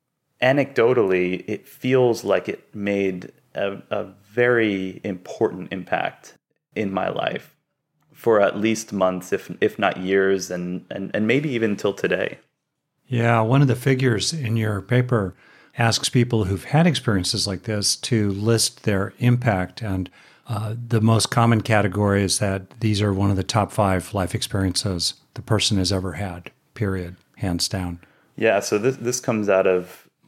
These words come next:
Speaker 1: research at Johns Hopkins that they're doing with psilocybin,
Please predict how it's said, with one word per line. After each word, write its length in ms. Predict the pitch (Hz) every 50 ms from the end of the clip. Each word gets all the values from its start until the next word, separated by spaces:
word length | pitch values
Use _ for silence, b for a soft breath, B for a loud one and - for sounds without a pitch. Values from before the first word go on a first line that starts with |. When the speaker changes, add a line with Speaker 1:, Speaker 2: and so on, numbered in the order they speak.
| _
Speaker 1:
research 580 | - 113 107 110 110 104 101 - 104 92 - -
at 120 | - -
Johns 320 | 90 - 95 92 90 90 -
Hopkins 680 | - 95 107 - - - 87 87 - - - - - -
that 340 | - - - 90 - -
they're 120 | - 98 92
doing 440 | 90 95 95 90 92 92 92 90 90
with 260 | 87 87 85 _ _ _
psilocybin, 880 | - - - - 107 92 90 - - 95 90 95 95 85 69 - 92